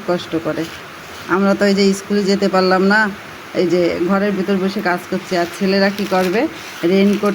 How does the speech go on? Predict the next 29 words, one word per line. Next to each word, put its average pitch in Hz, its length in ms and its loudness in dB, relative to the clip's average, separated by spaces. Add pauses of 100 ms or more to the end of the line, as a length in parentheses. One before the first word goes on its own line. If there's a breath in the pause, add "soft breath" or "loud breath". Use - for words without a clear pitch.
(120)
পরে 196 220 0 (840)
খাওয়া 196 220 2
দাওয়া 202 200 2
করে 208 200 4
অফিসে 190 380 0
চলে 175 280 2
যাবে, 156 220 0
যাওয়াই 220 440 2
লাগবে, 165 420 0
কোনো 180 200 4
মাপ 165 220 4 (100)
নেই, 156 220 4 (240)
তাই 185 140 -2
না? 214 180 -2 (720)
আমরা 196 240 2
ছেলেদের 214 400 0
মূল্যায়ন 202 460 2
করতে 170 280 -2
পারি 156 300 -2
না। 151 100 -2 (920)
আমাদের 185 360 2
একটু 196 320 0
রাগ 185 200 2 (340)
করে 196 240 4
কথা 190 220 2
বললে 202 280 2
আমরা 185 240 4
উল্টে 185 360 2
রাগ 165 200 0